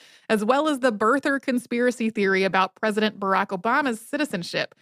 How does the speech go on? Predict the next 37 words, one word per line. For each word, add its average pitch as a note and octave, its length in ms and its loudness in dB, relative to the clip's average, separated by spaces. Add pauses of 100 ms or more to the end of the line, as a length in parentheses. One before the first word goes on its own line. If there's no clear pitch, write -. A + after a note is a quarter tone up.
(420)
For B3+ 140 2
all A4+ 360 4
three F4+ 420 -2
of D#4 140 -2
these B3+ 280 -2
men, E3+ 460 -2
these G#3+ 220 -4
questions C4 580 0
were A3+ 140 0
definitely B3 520 0
attempts A#3+ 460 -4
to A3+ 120 -4
discredit D4+ 580 0
them B3+ 340 -2
and A3+ 220 -4
suggest G#3 380 -2
that G#3+ 120 -14
they G#3 100 0
were G3+ 140 0
not F#3 260 -2
fit - 220 -4
for - 160 -6
office. C4 500 0
But A#3+ 140 2
in D4+ 80 0
a E4+ 80 2
lot B3 520 2 (100)
of C4 280 -4
other B3 300 0
ways, A#3 480 -2 (480)
these A#3 180 -4
controversies D#4 680 0
don't C#4 180 2
really B3+ 220 2
compare G3 640 -4 (400)
because A3+ 400 0
<laughs> - 40 -10